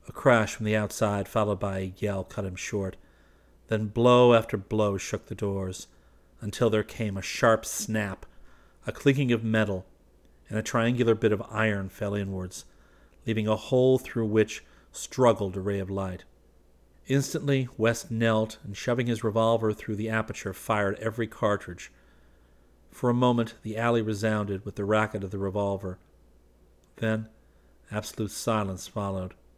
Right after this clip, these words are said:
Presently, a single questioning blow fell upon the door, and a moment later another, and another,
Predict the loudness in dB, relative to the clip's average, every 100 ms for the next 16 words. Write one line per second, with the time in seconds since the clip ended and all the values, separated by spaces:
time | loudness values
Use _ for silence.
0 | _ _ _ _ _ _ _ _ _ _
1 | _ _ _ _ 4 6 8 4 0 0
2 | 0 -2 -2 0 4 4 2 2 4 4
3 | 4 -2 0 0 0 4 4 2 -2 -4
4 | -4 -4 -4 -4 -2 0 -2 -4 -10 _
5 | _ _ -20 _ _ _ _ -8 -2 2
6 | 4 4 4 4 4 4 4 2 2 -2
7 | -6 _ _ _ _ _ _ -8 -4 -2
8 | -2 -2 -4